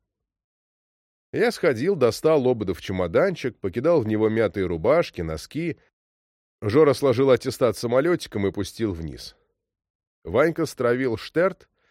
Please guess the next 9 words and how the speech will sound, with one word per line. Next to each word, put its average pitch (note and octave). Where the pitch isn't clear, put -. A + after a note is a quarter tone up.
мы G3+
к -
нему D3+
привязали A#2
чемоданчик, A#2+
аттестат B2
сунули D3+
под B2+
крышку. A#2